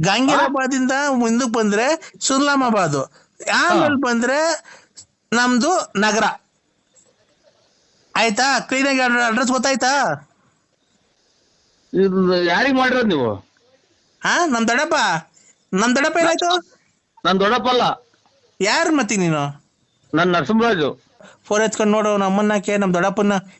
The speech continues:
Speaker 1: ಏನೋ ಮಾಡಿ ಸಾಯಾಕ್ಬಿಟ್ಟವ್ ಕಣ್ರಿ ಇವ್ನು. ಸಾಯಾಕ್ಬಿಟ್ಟವ್ನೆ. ನಮ್ ದೊಡ್ಡಪ್ಪನ್ ಸಾಯಾಕ್ಬಿಟ್ಟು ಮೊಬೈಲ್ ಕಿತ್ಕೊಂಡ್ಬಿಟ್ಟವ್ನೆ ಇವ್ನು. ಇವ್ನ್ ಯಾರೋ ನಮ್ ದೊಡ್ಡಪ್ಪನ್ ಸಾಯಾಕ್ಬಿಟ್ಟವ್ನೆ, ಸಾಯಾಕ್ಬಿಟ್ಟವ್ನೆ, ಸಾಯಾಕ್ಬಿಟ್ಟವ್ನ್ ಕಣ್ರಿ. ನಮ್ ದೊಡ್ಡಪ್ಪನ್
Speaker 2: ನೀವ್
Speaker 1: ಏನ್
Speaker 2: ಯಾರ್
Speaker 1: ಮಾಡ್ದೆ?
Speaker 2: ಹೇಳಿ?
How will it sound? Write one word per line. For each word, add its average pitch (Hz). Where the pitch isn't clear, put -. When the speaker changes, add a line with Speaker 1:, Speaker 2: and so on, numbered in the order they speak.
Speaker 1:
ಏನೋ 202
ಮಾಡಿ 190
ಸಾಯಾಕ್ಬಿಟ್ಟವ್ 202
ಕಣ್ರಿ 175
ಇವ್ನು. 156
ಸಾಯಾಕ್ಬಿಟ್ಟವ್ನೆ. 247
ನಮ್ 170
ದೊಡ್ಡಪ್ಪನ್ 214
ಸಾಯಾಕ್ಬಿಟ್ಟು 233
ಮೊಬೈಲ್ 214
ಕಿತ್ಕೊಂಡ್ಬಿಟ್ಟವ್ನೆ 214
ಇವ್ನು. 202
ಇವ್ನ್ 165
ಯಾರೋ 208
ನಮ್ 185
ದೊಡ್ಡಪ್ಪನ್ 185
ಸಾಯಾಕ್ಬಿಟ್ಟವ್ನೆ, 208
ಸಾಯಾಕ್ಬಿಟ್ಟವ್ನೆ, 202
ಸಾಯಾಕ್ಬಿಟ್ಟವ್ನ್ 214
ಕಣ್ರಿ. 165
ನಮ್ 190
ದೊಡ್ಡಪ್ಪನ್ 240
Speaker 2:
ನೀವ್ 220
Speaker 1:
ಏನ್ 277
Speaker 2:
ಯಾರ್ 269
Speaker 1:
ಮಾಡ್ದೆ? 247
Speaker 2:
ಹೇಳಿ? -